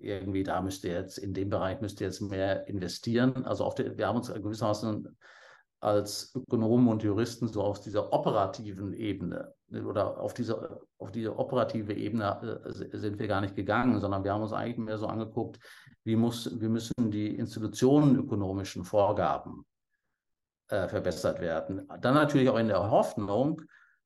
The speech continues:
nicht, wenn die institutionenökonomischen Vorgaben besser sind, dass dann natürlich auch, äh, Digitalisierung dort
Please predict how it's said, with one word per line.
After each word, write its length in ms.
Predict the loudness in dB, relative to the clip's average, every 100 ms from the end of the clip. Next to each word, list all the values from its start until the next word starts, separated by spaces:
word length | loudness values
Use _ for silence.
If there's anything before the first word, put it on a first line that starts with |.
| _
nicht, 360 | -6 -4 -4 -2
wenn 220 | 0 0
die 200 | 0 -2
institutionenökonomischen 1160 | -4 -4 -6 -6 -2 2 2 2 0 -2 -4 -6
Vorgaben 840 | -2 0 2 2 2 0 -4 -10 -20 -2
besser 420 | 2 2 4 2
sind, 460 | 2 -2 -2 -4 -6 _ _ _ _ _ _ _ _ _ _ _ _ _ _ -20 -20 -20 -20 _ _ -2
dass 320 | 0 0 -2
dann 240 | 0 4
natürlich 720 | 4 4 4 4 6 4 0 -8
auch, 600 | -2 2 2 0 -6 -18 _
äh, 420 | 0 4 6 4 2 -2 -18
Digitalisierung 920 | -6 -4 -2 0 0 2 4 4 2
dort 400 | 2 2 2 -2